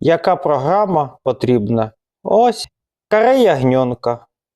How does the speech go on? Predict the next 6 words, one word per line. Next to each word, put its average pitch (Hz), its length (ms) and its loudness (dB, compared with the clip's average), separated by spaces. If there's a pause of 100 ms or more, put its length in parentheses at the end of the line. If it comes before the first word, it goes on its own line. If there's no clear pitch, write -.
(100)
наприклад. 120 720 -4 (520)
І 320 320 2 (160)
просто 240 760 -2 (2750)
ви-, 196 300 0
вибираємо, 156 1000 2
обираємо 214 840 2